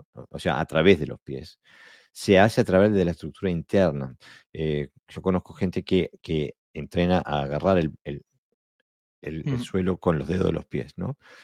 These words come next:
Speaker 1: Eh, y ya, ya puse la
Speaker 2: La cámara.
Speaker 1: camarita a hacer, a hacer locura. Este, eh, en cambio,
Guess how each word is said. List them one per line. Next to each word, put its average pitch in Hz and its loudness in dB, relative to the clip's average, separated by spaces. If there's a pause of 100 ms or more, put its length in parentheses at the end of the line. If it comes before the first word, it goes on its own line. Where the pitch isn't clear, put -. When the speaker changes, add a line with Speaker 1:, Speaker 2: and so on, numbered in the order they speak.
(120)
Speaker 1:
Eh, 82 -8 (640)
y - -20
ya, - -8 (400)
ya 80 -10 (720)
puse 76 -8
la 139 2
Speaker 2:
La 123 -2
cámara. 69 -6
Speaker 1:
camarita 73 -6
a - -4
hacer, - -8
a 80 -6
hacer 76 -2
locura. 73 -6 (440)
Este, 87 0 (800)
eh, 92 6 (300)
en 95 0
cambio, 101 8